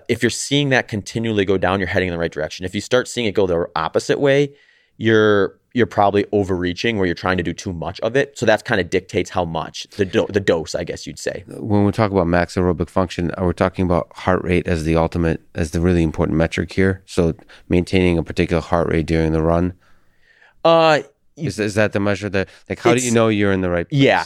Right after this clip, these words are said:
Speaker 1: yeah. And then that's where it gets a little tricky because, like, unless you go into a lab and get your aerobic threshold tested, it's really hard to have, like, an exact number on it. Um, you know,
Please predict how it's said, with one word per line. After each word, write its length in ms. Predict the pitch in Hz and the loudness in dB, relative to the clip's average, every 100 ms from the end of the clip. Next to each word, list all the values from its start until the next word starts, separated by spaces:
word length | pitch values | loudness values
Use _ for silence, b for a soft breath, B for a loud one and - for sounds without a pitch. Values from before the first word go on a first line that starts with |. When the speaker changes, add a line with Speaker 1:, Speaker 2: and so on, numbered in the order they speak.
| - | 0
Speaker 1:
yeah. 200 | 117 107 | 4 4
And 120 | 117 | 4
then 120 | 127 | 2
that's 180 | 131 131 | 2 2
where 100 | 127 | 2
it 60 | 117 | 2
gets 160 | 107 | 0
a 40 | 101 | -2
little 100 | 98 | -2
tricky 260 | 101 90 | -4 -6
because, 320 | 95 92 104 | -6 -2 0
like, 140 | 107 101 | 0 0
unless 320 | 107 110 - | 0 0 0
you 40 | |
go 200 | 107 101 | -2 0
into 140 | 101 98 | 0 0
a 20 | |
lab 480 | 90 87 82 92 95 98 | 2 2 2 2 0 -2
and 80 | |
get 180 | 92 87 | -2 -2
your 160 | 90 85 | -2 -2
aerobic 360 | 87 87 87 - | -2 -4 -6 -4
threshold 480 | 85 82 87 82 | -4 -4 -6 -8
tested, 500 | - 85 - - 107 | -4 -4 -2 0 0
it's 140 | 85 - | 0 -2
really 180 | 92 87 | 0 0
hard 300 | 82 87 85 | 0 0 0
to 60 | |
have, 200 | 82 82 | 0 0
like, 160 | 82 80 | 0 -2
an 80 | 82 | -4
exact 340 | 82 82 82 | -2 -4 -4
number 380 | 85 78 82 95 | -8 -8 -2 0
on 160 | 98 | 2
it. 180 | 110 - B B B B - | 0 -2 B B B B 0
Um, 380 | 98 90 90 | 2 2 0
you 120 | 85 | -2
know, 80 | 95 | -2